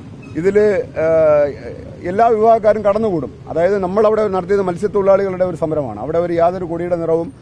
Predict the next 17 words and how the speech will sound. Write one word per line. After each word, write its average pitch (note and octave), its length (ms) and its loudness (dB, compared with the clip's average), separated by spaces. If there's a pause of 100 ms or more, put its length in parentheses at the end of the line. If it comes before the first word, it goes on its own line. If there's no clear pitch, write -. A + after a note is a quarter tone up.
(160)
ഒന്നും G#3+ 220 0
ഉണ്ടായിട്ടില്ല. E3 360 0
ഒരു C#3 280 -6
കൊടിയുടെ F3 340 -4
നിറമോ E3 260 -4
ഒന്നും E3 140 -6
അവിടെ D#3+ 100 -2
ഉണ്ടായിട്ടില്ല. C#3+ 460 -2 (680)
അപ്പോൾ F3 220 -2
കൊടിയുടെ G#3 340 0 (100)
നിറമില്ലാതെ G#3 760 0
മത്സ്യത്തൊഴിലാളികൾ G#3+ 840 2 (120)
മാത്രമായിട്ട് G#3 560 -2
നടത്തിയ F#3 440 -2 (140)
ഒരു F#3 240 -4
സമരത്തിൽ, E3+ 460 -2 (800)
ആ, F#3 140 2